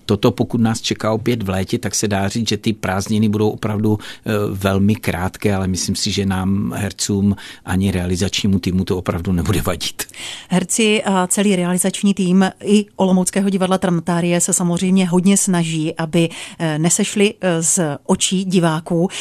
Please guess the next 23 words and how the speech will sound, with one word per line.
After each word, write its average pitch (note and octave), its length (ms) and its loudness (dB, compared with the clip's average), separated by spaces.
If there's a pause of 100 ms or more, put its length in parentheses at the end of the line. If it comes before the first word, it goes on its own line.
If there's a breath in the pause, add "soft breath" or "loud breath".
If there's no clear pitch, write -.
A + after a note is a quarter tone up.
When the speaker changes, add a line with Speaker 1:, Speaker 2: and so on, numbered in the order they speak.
(100 loud breath)
Speaker 2:
Vy F#3+ 60 2
jste - 160 0
možná F3+ 720 6
někteří F3 500 0
sledovali E3+ 880 0
tento F3 240 -2
týden E3+ 420 -2
v E3+ 100 -6
pondělí E3 400 -2
čtvrtého E3 560 -2
ledna E3+ 380 2
v - 280 -14
Událostech F#3 580 2
v - 100 -18
kultuře F#3+ 600 2 (280 loud breath)
takový G3 340 2 (160)
shot, F#3 240 0 (320 loud breath)
který G3 300 2
byl G3 340 4
o F#3 120 2
jednom G3 520 4
z F3 140 -6
vůbec G3 400 -2